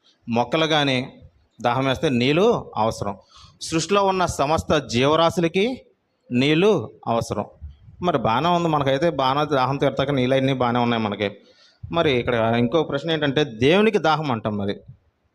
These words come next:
దేవునికి అసలు దాహం ఎత్తదా? ఆయన సృష్టించాడు కదా నీళ్ళని. ఇజ్రాయేల్ అరణ్యంలో ఉన్నప్పుడు వాళ్ళకి నీళ్ళు కావాలనుకుంటే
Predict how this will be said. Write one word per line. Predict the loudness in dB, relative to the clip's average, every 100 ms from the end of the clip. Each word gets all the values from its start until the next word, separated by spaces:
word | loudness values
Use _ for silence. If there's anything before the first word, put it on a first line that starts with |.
| _ -6
దేవునికి | 0 2 2 0
అసలు | 0
దాహం | 0 2 0
ఎత్తదా? | 2 0 0 -4 -4
ఆయన | -2 0
సృష్టించాడు | 0 0 0 2 2
కదా | 2
నీళ్ళని. | 2 2 2 0 -6 -20 -20 -20 _ -20 _ _ -20 -4
ఇజ్రాయేల్ | 0 2 4 4 4 4 4 4 2 -2 -10 -20 -20 _ _ _ _ _ -2
అరణ్యంలో | 0 2 4 4
ఉన్నప్పుడు | 2 2 2 2
వాళ్ళకి | 2 0
నీళ్ళు | 2 2
కావాలనుకుంటే | 2 2 2 0 -2 0 0 -2